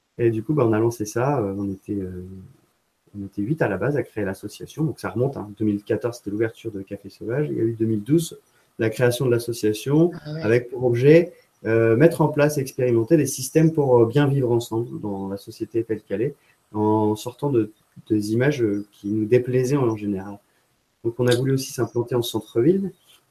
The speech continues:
Speaker 1: euh, parce qu'en centre-ville, en fait, il y a rien d'autre que le commerce. Et le commerce, en fait, nous, on est des objets, euh, consommateurs,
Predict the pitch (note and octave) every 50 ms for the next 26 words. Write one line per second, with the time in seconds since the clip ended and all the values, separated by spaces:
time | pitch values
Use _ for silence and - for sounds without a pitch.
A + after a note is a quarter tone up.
0 | - - G#2+ G#2+ G#2 - A#2+ A#2 - - C3+ - C3+ A#2+ - C#3+ - - C#3 -
1 | D#3+ D3+ - C3+ A#2 A2 A#2 A#2+ A#2+ A#2 A2+ A2 D3 E3 D#3+ - _ _ _ -
2 | D#3+ C#3+ A#2+ B2+ B2+ B2 C3 B2 A#2+ A2+ G#2 - - - - - A2 G#2+ G#2+ G#2+
3 | A2+ A2+ C3 D#3+ D#3+ - - - A2 A2 G#2+ - C3+ C#3+ - - A2 A2+ C3+ C#3
4 | B2 G#2+ G2 F#2+ G#2 G2+ G#2 A2 G#2 G#2+ A#2+ C3+ C#3 C3+ B2 G#2+ G2+ G2+ - -
5 | B2 - - A#2+ A2+ A2+ - - B2+ C3 C3